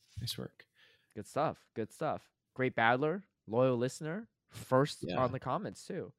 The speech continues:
Speaker 2: May-,
Speaker 1: Yeah,
Speaker 2: maybe it's
Speaker 1: thanks,
Speaker 2: not the same
Speaker 1: Toshi.
Speaker 2: Toshi Suzuki, but again, let us know, man. That'd be,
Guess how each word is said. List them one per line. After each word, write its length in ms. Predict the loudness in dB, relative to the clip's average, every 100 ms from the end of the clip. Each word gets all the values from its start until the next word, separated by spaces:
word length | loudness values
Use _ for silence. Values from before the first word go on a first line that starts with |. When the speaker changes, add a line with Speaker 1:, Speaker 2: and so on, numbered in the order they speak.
| _ _ _
Speaker 2:
May-, 160 | 2 2
Speaker 1:
Yeah, 80 | 2
Speaker 2:
maybe 200 | 2 2
it's 100 | 2
Speaker 1:
thanks, 160 | 2 0
Speaker 2:
not 80 |
the 80 | -2
same 100 | -4
Speaker 1:
Toshi. 40 | -6
Speaker 2:
Toshi 120 | -8
Suzuki, 320 | -10 -12 -12
but 160 | -2 4
again, 340 | 6 4 2 -12 _ _ _ _ _ _
let 120 | -8
us 120 | -8 -8
know, 160 | -8 -8
man. 180 | -14 -16 _
That'd 80 |
be, 100 | -18